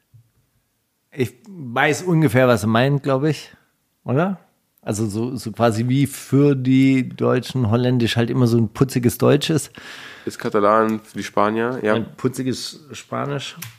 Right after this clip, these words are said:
Speaker 2: Womöglich meinte er.
Speaker 1: Eine schlechte Spanisch. Wurde mir mal gesagt.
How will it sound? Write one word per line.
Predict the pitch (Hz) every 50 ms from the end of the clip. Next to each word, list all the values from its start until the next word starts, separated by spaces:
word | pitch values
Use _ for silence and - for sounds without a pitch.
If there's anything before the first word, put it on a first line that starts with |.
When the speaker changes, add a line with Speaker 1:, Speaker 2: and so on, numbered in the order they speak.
| _ -
Speaker 2:
Womöglich | - 120 127 131 147 - - 143 - -
meinte | - - - 135 - - 92
er. | 90 90 101 - -
Speaker 1:
Eine | 104 104 95 95
schlechte | - - - 113 110 120 120 - - 104 -
Spanisch. | - - - 107 92 90 87 - - - - - _ _ _ _ _ _ _ _ _ -
Wurde | 139 135 151 147 147
mir | 147 147 143
mal | 131 127 117
gesagt. | 117 120 101 117 107 104 - -